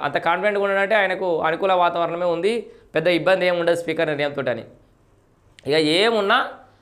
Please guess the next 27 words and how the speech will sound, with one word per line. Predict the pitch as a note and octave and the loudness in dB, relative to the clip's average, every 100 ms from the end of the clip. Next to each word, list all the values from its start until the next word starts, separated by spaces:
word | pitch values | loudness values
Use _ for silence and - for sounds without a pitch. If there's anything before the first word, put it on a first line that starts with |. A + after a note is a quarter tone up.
| _ | _
దానం | - D3+ F#3 A3+ A3+ | -2 2 2 2 0
నాగేందర్, | G#3+ G#3 G#3 G3+ G3 G3 G3 F#3+ F#3 F3 E3+ D3+ - - _ D3+ | 2 2 2 0 0 0 0 -2 -2 -2 -2 -4 -10 -20 _ -4
ఆ, | D3 D3 C#3 C3+ C3 C3 | 0 2 2 2 -2 0
ప్రాంతంలో | D#3 F3+ F#3+ F#3 F#3+ | 0 0 0 -2 0
ఆయన | A3 F3 F3+ | 2 2 0
నియోజకవర్గంలో | F3+ E3+ F3 E3 E3 D#3+ D#3 | 0 0 0 0 -2 -2 -2
మాత్రం | D3+ D3 F#3 E3+ E3+ - - - | -2 -4 -4 -6 -14 -20 -20 -10
ఉప | C#3 G3 | -4 0
ఎన్నిక | G3 F#3+ | 0 0
వచ్చే | F#3 F3+ | -2 0
అవకాశం | E3 E3 E3 D#3 | 0 0 -4 -4
అయితే | D#3 | -2
కనబడుతోంది. | C#3+ D3 D#3+ D#3 D3+ E3 | 0 0 0 -2 -6 -4
వస్తే | D#3+ C#3+ E3 D#3 | -6 -6 -2 -2
ఇస్తే | C#3 - | -2 -8
ఖైరతాబాద్లో | - D3+ D3 D3 C#3+ F#3+ | -2 -2 0 0 2 0
వస్తది. | F#3+ C3 - - - - - | 0 -6 -8 -16 -20 -20 -2
ఖైరతాబాద్ | C#3 E3+ G#3 G#3 G#3 | 2 2 2 2 2
వచ్చినా | G3+ G3+ G3+ | 2 0 -2
కూడా | F#3+ G#3 G3+ F#3 E3 - - | 0 2 2 2 -4 -14 -4
వాస్తవానికి | D3+ E3+ G3+ F#3 F3+ | -2 0 -2 -4 -6
క-, | F3 | -4
ఇప్పుడు | D#3 C#3+ | -4 -4
మొన్న | C#3+ D#3+ F#3+ F3+ | -6 -4 0 0
జూబ్లీ | D#3 F#3 G3+ | 0 -2 0
హిల్స్ | G3 F#3+ | -2 -2
ఎన్నికలతోటి | F3+ F#3 F#3 F#3 F3+ G3+ F3+ - | -4 -2 -2 -2 -2 0 -2 -6